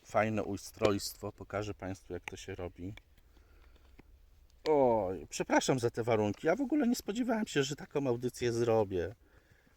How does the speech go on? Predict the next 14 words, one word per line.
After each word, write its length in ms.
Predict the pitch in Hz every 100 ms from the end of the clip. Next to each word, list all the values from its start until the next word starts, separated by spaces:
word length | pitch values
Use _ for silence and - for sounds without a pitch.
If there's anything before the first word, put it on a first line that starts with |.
| -
E, 320 | - 50 52 - - - _ _ _ _ _ _ _ - _ _ _ _ _ _ _ _
o, 260 | 87 80 95 -
i 80 |
zobaczcie, 460 | 104 117 101 - 98
tak, 540 | - - 233 - - _ _ _ _
takie 260 | 107 - 98
coś 240 | - 90
się 140 | -
wtedy 300 | - - 92
robi. 380 | 85 80 104 208 - _ _ _ _ _ _ _ _ _ _ _ -
Jest 300 | 101 - -
open, 420 | 117 113 104 95
jest 320 | 101 98 - -
close. 960 | - 90 80 113 151 - - - -